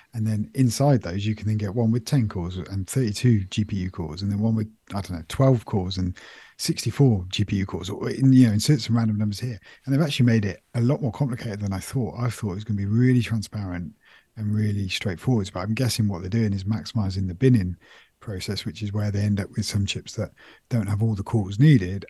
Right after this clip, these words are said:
and therefore they're not actually having wastage. So it probably is right what they're doing, but it's made it quite complicated when you come to choose a new device.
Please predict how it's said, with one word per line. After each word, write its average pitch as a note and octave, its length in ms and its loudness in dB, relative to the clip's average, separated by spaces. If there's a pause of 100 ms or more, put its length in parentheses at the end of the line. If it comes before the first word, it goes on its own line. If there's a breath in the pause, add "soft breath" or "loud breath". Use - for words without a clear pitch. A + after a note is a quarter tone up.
and G#2+ 140 -2
therefore G#2 360 -6
they're G2+ 160 -6
not A2 180 -4
actually A2 180 -8
having G#2 240 -2
wastage. A#2 420 0
So A2+ 80 0
it A#2 120 0
probably G3 240 8
is A2+ 100 6
right B2+ 340 4
what G#2+ 160 -4
they're G#2 100 -6
doing, F#2 380 -4 (300 soft breath)
but A#2 80 -8
it's G2 160 -10
made B2 180 2
it B2 60 -4
quite - 220 -6
complicated A2 500 -4
when G#2+ 100 -2
you G#2 80 -2
come A#2 220 0
to F#2+ 120 -6
choose A2 380 0
a G2 40 -2
new G2+ 160 0
device. E2+ 420 -10